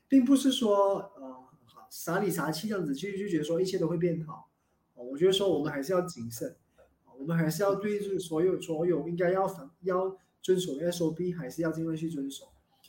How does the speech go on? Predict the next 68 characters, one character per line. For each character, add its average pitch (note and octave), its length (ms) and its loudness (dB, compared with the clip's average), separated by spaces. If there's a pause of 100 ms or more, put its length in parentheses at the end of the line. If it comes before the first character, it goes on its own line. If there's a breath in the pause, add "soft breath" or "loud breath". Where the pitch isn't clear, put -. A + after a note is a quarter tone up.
(260 soft breath)
虽 - 180 4
然 A#3 380 6 (180)
整 E3 180 0
个 A#3 120 4
政 B3+ 200 6
府 E3 140 2
的 E3+ 80 2
政 A3 180 4
策 A3 140 4
面 G#3 160 0
是 G#3+ 360 4
开 F3 220 0
始 E3 140 -4
大 F3+ 180 0
松 E3+ 220 -2
绑 B2+ 140 -8
了， - 160 -20 (520)
但 A3 80 -2
是 A#3+ 80 4
我 G3 120 8
觉 D#3+ 100 6
得 E3 60 6
说 E3 180 2
回 D#3 100 0
到 F#3 120 4
我 E3 80 2
们 C#3+ 160 -6
个 F#3 180 -2
人， B2+ 240 -6 (100)
我 C3+ 140 -10
觉 D#3+ 100 0
得 F#3+ 80 6
说 F3+ 460 4 (320 loud breath)
毕 G#3+ 100 -2
竟 G3+ 400 -2 (320)
病 G#3+ 160 -4
毒 D#3 160 -2
还 C3+ 140 -8
是 A#2 160 -6
在 E3+ 160 0
我 C3+ 60 -2
们 A#2 100 -6
的 B2 80 -10
四 D#3 200 -8
周， C3 260 -12 (500)
啊， - 240 -20
所 - 160 0
以 F3 80 6
把 D3 220 0
自 A3+ 200 2
己 D#3 140 0
的 C#3 100 -6
防 C#3+ 320 -8
疫 E3+ 120 0
做 E3 240 0
好， - 280 -8
我 - 80 -14
觉 C#3 160 -8
得 D#3 80 -2
那 E3+ 60 0
个 F3+ 100 4
是 F3 200 0
还 C3+ 100 -2
是 D3 140 -4
最 D#3 120 0
基 D3+ 220 -2
本 A#2 140 -18
的， A#2 80 -20